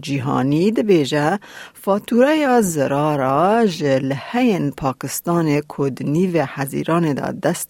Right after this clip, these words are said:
pê kir, gihîştiye şêst û du milyar dolarên Astralî.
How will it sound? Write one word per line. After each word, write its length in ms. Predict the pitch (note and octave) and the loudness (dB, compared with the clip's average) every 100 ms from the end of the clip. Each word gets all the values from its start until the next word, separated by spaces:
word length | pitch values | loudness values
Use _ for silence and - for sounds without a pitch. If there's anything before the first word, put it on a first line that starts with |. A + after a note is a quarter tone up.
| - | -4
pê 180 | C#3+ C#3 | -4 -2
kir, 400 | - D#3+ F3 G#3+ G#3+ - - - F3 | -4 -2 0 0 -2 -12 -20 -16 -4
gihîştiye 680 | D#3 D3 B2 - D3+ C#3+ C#3+ | -2 -2 -4 -8 -2 0 0
şêst 460 | - - F3+ - - - | -4 0 2 0 -10 -8
û 260 | E3 C#3+ | -6 -2
du 260 | D3+ D#3+ C#3+ | 0 2 2
milyar 640 | C#3 C#3 C3+ C#3 D3 C3+ | 0 0 0 0 2 0
dolarên 640 | C3+ D3 C#3 C3+ B2+ B2 C3 - | -2 -4 -2 0 -2 -2 -6 -6
Astralî. 800 | A#2+ - - C#3 C3 F3 D#3 C3 | -6 -8 -6 -4 2 2 2 -4